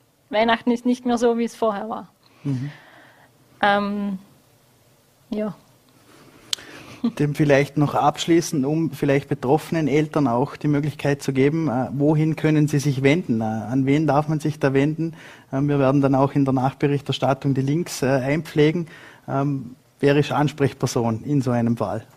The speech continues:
Speaker 1: Also natürlich ist, äh, ganz wichtig, dass man in so einer Situation, äh,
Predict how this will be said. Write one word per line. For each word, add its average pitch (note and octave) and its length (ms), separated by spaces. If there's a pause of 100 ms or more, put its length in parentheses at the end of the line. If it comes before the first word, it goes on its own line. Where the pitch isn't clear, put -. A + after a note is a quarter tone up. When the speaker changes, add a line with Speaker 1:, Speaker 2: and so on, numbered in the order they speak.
(1040)
Speaker 1:
Also A#3 180
natürlich B3 520
ist, - 280
äh, - 40 (520)
ganz A#3+ 240
wichtig, B3+ 640 (800)
dass A3+ 160
man A#3+ 440 (400)
in B3+ 180
so A#3+ 80
einer A#3+ 200
Situation, A#3+ 840
äh, - 40